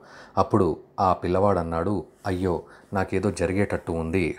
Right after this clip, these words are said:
నేను మళ్ళీ తిరిగి ఇంటికి వస్తానో రావట్లేదో అన్న భయాందోళన కలుగుతోంది, నాకు భయమేస్తోందమ్మా," అన్నాడు ఆ ఇరవై ఐదు సంవత్సరాల బిడ్డడు. అయితే అప్పుడు ఆ తల్లి ఒక మాట చెప్పింది, "ఇలాంటి మాటలు మాట్లాడొద్దు, నీకు ఏమీ కాదు"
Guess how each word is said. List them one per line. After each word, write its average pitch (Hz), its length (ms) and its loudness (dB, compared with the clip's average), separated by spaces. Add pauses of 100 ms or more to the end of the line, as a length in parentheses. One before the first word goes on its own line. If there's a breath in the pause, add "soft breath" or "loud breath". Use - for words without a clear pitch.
(120)
నేను 92 480 0
మళ్ళీ 98 220 2
తిరిగి 90 280 -2
ఇంటికి 82 280 -4
వస్తానో 87 680 -2
రావట్లేదో 85 720 2 (360 loud breath)
అన్న 98 180 2
భయాందోళన 107 600 2
కలుగుతోంది, 87 540 -4
నాకు 87 240 -4
భయమేస్తోందమ్మా," 87 920 -2
అన్నాడు 82 460 -2 (300 loud breath)
ఆ 90 200 2 (140)
ఇరవై 95 260 4
ఐదు 87 160 -2
సంవత్సరాల 82 520 -4
బిడ్డడు. 78 380 -2 (840 loud breath)
అయితే 107 400 4 (280)
అప్పుడు 101 300 0
ఆ 87 120 0
తల్లి 90 280 -2
ఒక 90 200 -2
మాట 78 300 -4
చెప్పింది, 78 500 -8 (380 loud breath)
"ఇలాంటి 110 320 4
మాటలు 90 380 0
మాట్లాడొద్దు, 78 840 -2 (340 loud breath)
నీకు 95 200 -2
ఏమీ 101 320 2
కాదు" 82 460 -2